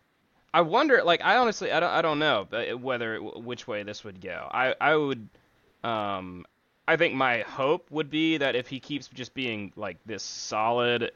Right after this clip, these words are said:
and steady kind of performer, that we, that's when we move him. I could s-, I could be, I could be much better with that. But if he's, like, going off and, uh, going, you know, c-, being as close to who you, as he was in twenty twenty,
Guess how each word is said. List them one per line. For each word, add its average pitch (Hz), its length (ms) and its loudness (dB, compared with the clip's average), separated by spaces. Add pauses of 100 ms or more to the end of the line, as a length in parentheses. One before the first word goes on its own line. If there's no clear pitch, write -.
and - 120 -14
steady 120 720 -2 (460)
kind 120 180 0
of 120 80 -2
performer, 131 640 -2 (640)
that 110 160 -2
we, 120 180 0 (200)
that's 131 340 2
when 143 180 0
we 147 120 0
move 147 300 2
him. 156 280 -2 (720)
I 131 200 2
could 127 120 -6
s-, - 220 -12
I 127 100 2
could 110 180 -6
be, 104 140 -6
I 113 140 0
could 107 160 -10
be 110 100 -8
much 110 260 -4
better 110 240 -4
with 101 140 -8
that. 113 240 -2
But 113 120 -4
if 104 100 -6
he's, 143 160 -4
like, 123 260 2 (220)
going 117 320 0
off 101 680 -2 (800)
and, 104 260 -2
uh, 90 360 -2 (180)
going, 110 360 2 (280)
you 120 120 0
know, 92 140 0 (260)
c-, - 80 -16 (200)
being 139 480 4 (180)
as 120 160 -4
close 127 420 -2
to 120 100 -10
who 120 80 -6
you, 113 260 -6
as 113 240 -6
he 107 100 -6
was 107 320 -4
in 95 80 -10
twenty 101 300 -6
twenty, 101 520 -6